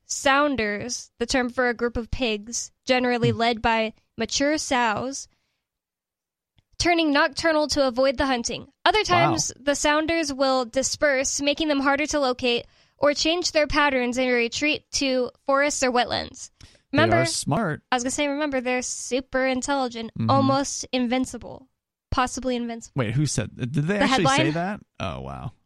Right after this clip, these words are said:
Speaker 2: Okay.
Speaker 1: The best strategy at reining in the super pigs has been employing the Judas pig concept, which straps a G P S collar onto a pig to lead game officials to other pigs.
Speaker 2: Hmm.
Speaker 1: Deception may be our only hope.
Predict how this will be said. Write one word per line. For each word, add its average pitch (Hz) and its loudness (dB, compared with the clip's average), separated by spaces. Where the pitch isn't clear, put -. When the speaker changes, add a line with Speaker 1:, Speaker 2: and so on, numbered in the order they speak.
Speaker 2:
Okay. - -8
Speaker 1:
The - 2
best 403 4
strategy 311 2
at 269 0
reining 311 2
in 294 0
the 294 0
super 269 0
pigs 240 -2
has 247 0
been 269 0
employing 285 0
the 247 2
Judas 294 -2
pig 269 0
concept, 226 -4
which 320 2
straps 339 0
a 330 2
G 302 0
P 349 -2
S 359 2
collar 294 2
onto 285 0
a 311 2
pig 247 -2
to 277 -2
lead 285 -2
game 294 2
officials 262 -2
to 285 2
other 254 4
pigs. - -4
Speaker 2:
Hmm. 127 -2
Speaker 1:
Deception 269 2
may 254 2
be 254 -2
our 233 0
only 254 0
hope. 226 -2